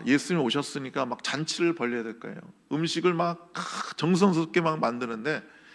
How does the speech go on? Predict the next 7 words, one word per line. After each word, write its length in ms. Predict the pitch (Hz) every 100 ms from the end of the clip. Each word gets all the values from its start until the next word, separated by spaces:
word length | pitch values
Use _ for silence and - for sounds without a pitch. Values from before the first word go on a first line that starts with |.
| - - -
그 80 | -
혼자서 520 | 233 - 254 226 202 202
만드니까 560 | 139 139 143 143 156
너무 320 | 139 175 180 165
바쁘고 540 | - - 139 151 131
분주하단 540 | - 147 143 135 117 101
말이에요. 320 | 98 95